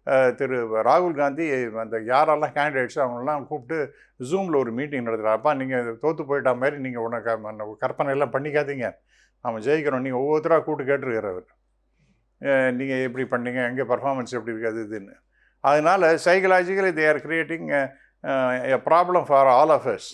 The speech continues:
மக்களை வந்து ம-, மனநிலை சரி பண்றது. ரெண்டாவது, நாமளே கூட தோத்து போடுவோம், நாம என்னத்துக்கு ரொம்ப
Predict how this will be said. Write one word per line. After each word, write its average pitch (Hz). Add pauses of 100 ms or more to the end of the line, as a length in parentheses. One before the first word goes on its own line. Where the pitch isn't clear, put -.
மக்களை 139
வந்து 151
ம-, 127
மனநிலை 139 (240)
சரி 156
பண்றது. 127
ரெண்டாவது, 170
நாமளே 190
கூட 185
தோத்து 180
போடுவோம், 151
நாம 143
என்னத்துக்கு 151
ரொம்ப 147